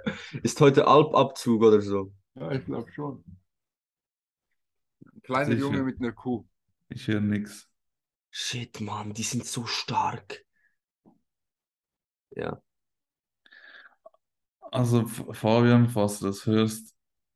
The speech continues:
Speaker 3: arbeite an einem Posing, dann bist du noch viel krasser. Weil es ist alles da.
Speaker 1: Ja.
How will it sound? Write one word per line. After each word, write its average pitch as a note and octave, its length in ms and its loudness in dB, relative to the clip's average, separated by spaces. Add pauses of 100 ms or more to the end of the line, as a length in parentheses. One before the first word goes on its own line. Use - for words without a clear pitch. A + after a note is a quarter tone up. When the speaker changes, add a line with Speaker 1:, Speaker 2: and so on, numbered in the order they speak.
(320)
Speaker 3:
arbeite A2 500 2
an A2 80 4
einem G#2+ 220 6
Posing, A2 720 0 (120)
dann G#2+ 380 -4
bist G#2 180 -4
du G#2+ 60 -2
noch G#2+ 160 0
viel G#2+ 200 -4
krasser. G#2 540 -6 (1200)
Weil G#2 380 -2 (200)
es - 140 -6
ist - 120 -4
alles C3 280 4
da. C3 440 -2 (320)
Speaker 1:
Ja. F2+ 360 -4